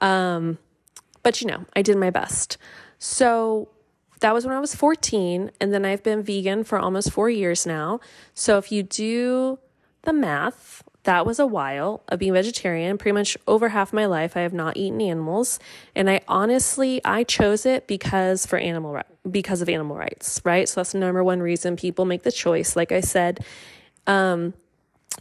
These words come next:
I always thought, "I just don't want to harm or kill an animal. So that's why I'm not going to eat meat."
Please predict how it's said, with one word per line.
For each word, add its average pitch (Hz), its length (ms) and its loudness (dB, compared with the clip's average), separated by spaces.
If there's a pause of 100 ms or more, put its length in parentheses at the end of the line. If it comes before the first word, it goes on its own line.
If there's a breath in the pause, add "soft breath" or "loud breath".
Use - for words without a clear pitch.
(160)
I 240 240 2
always 269 400 -2 (140)
thought, 165 360 2 (320)
"I 185 160 2
just 180 360 -2
don't 190 240 2
want 190 220 -2
to 180 600 -2 (440 soft breath)
harm 202 540 0
or 185 100 0
kill 170 320 -2
an 165 100 -2
animal. 151 500 -8 (100)
So - 200 -2
that's 170 240 0
why 175 140 2
I'm 165 100 0
not 165 160 -4
going 160 220 -2
to 165 60 -2
eat 170 220 -2
meat." 311 220 -2